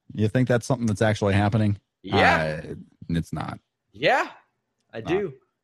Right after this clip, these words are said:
Speaker 2: I think
Speaker 1: It's
Speaker 2: you're,
Speaker 1: not.
Speaker 2: I think in exchange, you are getting swerve tips about hat eating.
Speaker 1: Vince, Vince can follow me at Shake Them Ropes.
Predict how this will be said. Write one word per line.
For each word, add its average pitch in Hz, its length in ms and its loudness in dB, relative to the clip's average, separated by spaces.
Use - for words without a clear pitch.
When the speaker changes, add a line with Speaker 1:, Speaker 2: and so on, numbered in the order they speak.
Speaker 2:
I 143 180 2
think 156 200 -2
Speaker 1:
It's 151 60 -6
Speaker 2:
you're, 160 120 2
Speaker 1:
not. 135 180 -6
Speaker 2:
I 165 100 4
think 208 280 0
in 185 200 2
exchange, 208 600 2
you 190 100 4
are 175 80 4
getting 151 240 0
swerve 202 600 0
tips - 420 2
about 139 340 2
hat 196 400 0
eating. 120 400 -6
Speaker 1:
Vince, 214 400 2
Vince 240 260 2
can 175 160 2
follow 139 340 2
me 110 460 0
at 85 180 0
Shake 90 280 -4
Them 82 220 -2
Ropes. 82 380 -6